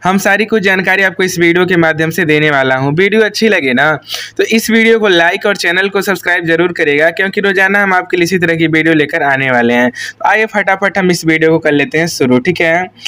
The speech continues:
सबसे पहले हम क्या करेंगे ना, यहाँ पर, अ, आते हैं अपने Chrome browser में और वीडियो अच्छी लगे तो support जरूर करेगा दोस्तों, ठीक है। हम यहाँ से directly search कर लेते हैं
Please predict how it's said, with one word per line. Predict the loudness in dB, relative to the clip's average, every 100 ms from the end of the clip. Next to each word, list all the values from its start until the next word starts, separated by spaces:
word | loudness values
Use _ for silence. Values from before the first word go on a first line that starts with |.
| -16 -8
सबसे | -4 0 0
पहले | 2 2
हम | 0 0
क्या | 0 0
करेंगे | 0 -2 -2 0
ना, | 0
यहाँ | 2 0
पर, | -2 0 0 -2 -6 -14 -20 -14 0
अ, |
आते | 2 2 0 0
हैं | -4
अपने | -4 -4
Chrome | 0 2 2
browser | 2 2 0 0
में | 2 2
और | 4 4 2 2 0
वीडियो | 0 0 -2 -4 -2
अच्छी | -2 0
लगे | 0 0
तो | -2
support | -2 2 2
जरूर | 2 0 0
करेगा | 0 -2 0
दोस्तों, | -2 -2
ठीक | -4 -2
है। | 0
हम | 2
यहाँ | 0
से | 0 0
directly | 0 0 -2
search | -2 -2 -2
कर | -2
लेते | 0 0 -2
हैं | 0 -2